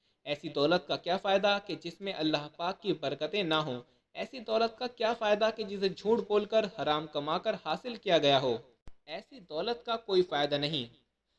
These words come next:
अल्लाह पाक से दुआ करनी चाहिए कि अल्लाह पाक हमें वो दौलत अता फरमाए कि जिसमें उसकी रजामंदी हो, जिसमें वो खुश हो, जिसमें वो राज़ी हो, फिर ही उस दौलत का फ़ायदा होता है और फिर ही उस दौलत को इस्तेमाल करने का मज़ा आता है।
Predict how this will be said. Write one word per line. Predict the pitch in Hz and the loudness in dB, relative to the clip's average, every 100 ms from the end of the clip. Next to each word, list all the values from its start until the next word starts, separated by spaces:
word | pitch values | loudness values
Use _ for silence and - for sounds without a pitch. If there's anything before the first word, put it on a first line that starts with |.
| _ - | _ -10
अल्लाह | 151 175 160 | -6 -6 -6
पाक | 151 165 - | -2 -2 0
से | 175 | -6
दुआ | 143 143 | 2 2
करनी | 139 135 139 | 2 -2 -4
चाहिए | 143 143 170 208 | -4 -2 2 2
कि | 208 | 2
अल्लाह | 147 139 135 | -4 -4 -6
पाक | 127 151 175 175 | -2 2 2 0
हमें | 151 147 | -6 0
वो | 139 131 | 0 0
दौलत | 135 143 196 175 | -2 2 2 0
अता | 143 147 | -4 -4
फरमाए | 147 135 147 185 | -4 -4 -2 0
कि | 196 165 - | -2 -4 -6
जिसमें | 165 - 202 | -8 -6 -8
उसकी | 190 147 - 180 | -8 -10 -2 2
रजामंदी | 143 151 156 135 139 180 | 2 2 0 -2 0 0
हो, | 139 110 - _ _ _ | 0 -2 -8 _ _ _
जिसमें | 160 175 208 | -10 -6 -2
वो | 208 208 208 | 4 4 4
खुश | 208 208 170 | 2 2 2
हो, | 127 127 - _ | 0 -2 -12 _
जिसमें | 175 180 208 | -10 -6 -2
वो | 202 190 | 2 4
राज़ी | 135 135 196 | 4 4 2
हो, | 185 147 123 _ _ - | 2 2 0 _ _ -2
फिर | 226 | -2
ही | 226 233 | 0 -4
उस | - 196 165 | 2 2 2
दौलत | 165 165 190 - | 4 4 4 0
का | 156 | -2
फ़ायदा | 139 131 180 196 - | 2 2 2 0 -2
होता | 135 139 | -2 0
है | 127 110 - _ _ _ _ | 2 0 -4 _ _ _ _
और | 143 143 | -4 -4
फिर | 139 190 | -2 -2
ही | 196 208 | 0 -2
उस | 175 151 151 | 0 -2 2
दौलत | 151 175 180 | 6 6 4
को | 151 | 2
इस्तेमाल | 147 - 139 147 175 | 0 -2 -2 0 0
करने | 151 131 143 | 0 -2 -2
का | 160 214 | -2 -2
मज़ा | 147 131 151 | 0 4 4
आता | 127 123 127 | 4 2 -2
है। | 123 | -2